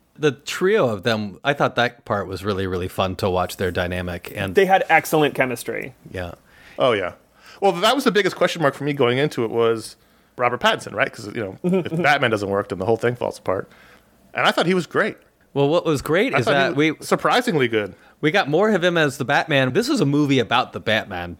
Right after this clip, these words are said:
Speaker 1: Bruce
Speaker 3: Yeah.
Speaker 1: was just an afterthought, which I thought was a
Speaker 2: Absolutely.
Speaker 1: re-, which was kind of a great choice, that, which made me think about the comics a lot. Like, for a
Speaker 2: Mm-hmm.
Speaker 1: while, for seven issues, it's just gonna be a Batman detective story.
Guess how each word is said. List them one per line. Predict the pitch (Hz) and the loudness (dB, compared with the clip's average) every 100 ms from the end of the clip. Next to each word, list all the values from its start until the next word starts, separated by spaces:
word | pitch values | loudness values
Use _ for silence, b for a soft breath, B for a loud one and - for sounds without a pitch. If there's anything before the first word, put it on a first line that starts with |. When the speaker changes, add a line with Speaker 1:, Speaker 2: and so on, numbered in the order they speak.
| - | -4
Speaker 1:
Bruce | 170 220 | -2 0
Speaker 3:
Yeah. | 117 | 0
Speaker 1:
was | 113 - | -2 -2
just | 127 113 107 | -2 -2 -4
an | 92 | -4
afterthought, | 110 - 107 - 87 - | -4 -2 -4 -4 -6 -6
which | 113 101 | -8 -4
I | 107 | -2
thought | 117 120 | 2 2
was | 107 | 2
a | 156 | 2
Speaker 2:
Absolutely. | 139 113 110 | 2 2 0
Speaker 1:
re-, | 117 | -4
which | 127 120 - | -4 -2 0
was | 120 | -2
kind | - - 156 | -2 -2 0
of | 147 | 0
a | |
great | 113 - 113 113 113 - _ - | -2 -4 0 2 2 -2 _ -12
choice, | - 127 127 151 - - B - | 0 2 4 2 -2 -8 B -2
that, | 147 151 | -2 0
which | 147 | 0
made | 139 139 | 2 2
me | 143 | 2
think | 139 127 | 2 0
about | 120 117 | 0 -2
the | |
comics | - 117 120 135 165 | -2 0 0 0 0
a | |
lot. | 147 175 156 | 2 2 2
Like, | 113 - B B | -2 -4 B B
for | - 127 | -2 2
a | |
Speaker 2:
Mm-hmm. | 123 | 4
Speaker 1:
while, | 120 139 170 | 6 6 4
for | 156 131 | 2 0
seven | 139 135 139 | 2 2 0
issues, | 143 185 170 | 0 0 0
it's | 127 | 0
just | 143 - | -2 -2
gonna | 143 | 0
be | 135 | 2
a | 131 | 2
Batman | 131 156 127 120 | 2 2 2 0
detective | 110 - 180 - 95 | 0 -2 -2 -2 -6
story. | - 82 82 | -6 -4 -6